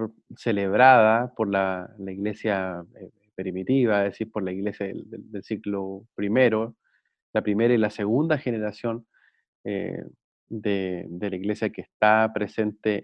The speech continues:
en este caso el mundo antiguo, va a celebrar la Pascua, pero sin embargo se van a dar diversos intentos en la historia para erradicar la fiesta,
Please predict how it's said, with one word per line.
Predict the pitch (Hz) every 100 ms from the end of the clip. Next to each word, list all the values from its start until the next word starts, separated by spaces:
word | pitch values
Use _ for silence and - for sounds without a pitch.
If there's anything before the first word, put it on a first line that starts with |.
| 104
en | 98 92 90 95 _ _ _ _ _ _ _
este | 202
caso | 196 101 - 104 - _ _ _ _ -
el | 98 95
mundo | 104 110 107 104 -
antiguo, | 98 92 - 135 113 147 147 _ _ _ _ _
va | 113 135 156 180
a | 135
celebrar | 117 110 101 107 123
la | 139
Pascua, | 92 - - 117
pero | - 120
sin | - 110
embargo | 107 135 135 139
se | 139 110
van | 113 131
a |
dar | 123 131
diversos | 117 117 117 113
intentos | 110 113 113 120
en |
la | 107
historia | 107 117 117
para | 107 104
erradicar | 98 92 92 107
la | 113
fiesta, | 120 98 - - 60